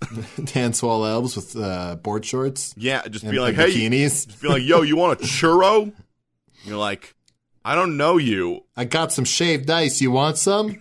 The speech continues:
Speaker 1: <laughs> "I got shaved ice. I got a churro." You're like,
Speaker 2: "What,
Speaker 1: "Okay."
Speaker 2: what more you, could you want?"
Speaker 1: <laughs> I
Speaker 2: "Eat
Speaker 1: don't
Speaker 2: up. Let's go surf."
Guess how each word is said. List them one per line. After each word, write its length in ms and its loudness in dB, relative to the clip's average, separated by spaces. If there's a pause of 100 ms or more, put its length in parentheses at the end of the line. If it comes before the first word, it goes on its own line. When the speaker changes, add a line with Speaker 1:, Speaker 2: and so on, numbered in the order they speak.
(100)
Speaker 1:
<laughs> 140 -10
"I 160 4
got 320 0
shaved 520 -2
ice. 420 -2 (340)
I 100 -2
got 220 -2
a 80 -4 (120)
churro." 920 2 (680)
You're 160 -8
like, 200 -4
Speaker 2:
"What, 180 -2
Speaker 1:
"Okay." 140 -2
Speaker 2:
what 180 2
more 160 4
you, 160 4
could 220 0
you 100 4
want?" 460 0 (140)
Speaker 1:
<laughs> 160 -6 (520)
I 200 4
Speaker 2:
"Eat 20 4
Speaker 1:
don't 180 2
Speaker 2:
up. 60 -8
Let's 220 2
go 160 4
surf." 580 0